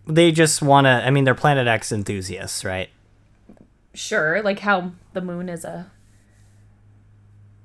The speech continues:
Speaker 2: a mega structure.
Speaker 1: Oh my God. Yes, but, you know, this is one that I can actually back.
Speaker 2: I don't think the moon's a mega structure.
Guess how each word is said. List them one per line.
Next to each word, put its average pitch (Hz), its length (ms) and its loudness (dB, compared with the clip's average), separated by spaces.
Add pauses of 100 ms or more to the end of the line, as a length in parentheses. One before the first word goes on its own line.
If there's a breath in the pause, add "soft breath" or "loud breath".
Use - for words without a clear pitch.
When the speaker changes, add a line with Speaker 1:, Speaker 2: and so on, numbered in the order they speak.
(380)
Speaker 2:
a 185 60 -10
mega 175 240 -10
structure. 185 520 -14
Speaker 1:
Oh 107 220 0
my 95 280 -4
God. 92 520 -8 (2250 loud breath)
Yes, 107 260 0
but, 160 260 0
you 165 120 2
know, 180 180 6
this 185 240 0
is 226 140 -2
one 190 280 6
that 139 160 6
I 127 140 0
can 135 160 -2
actually 117 340 -2
back. 95 440 -6
Speaker 2:
I 320 100 8
don't 415 140 2
think 370 160 -2
the 320 80 -2
moon's 285 300 0
a 285 40 0
mega 185 320 -2
structure. 165 680 -6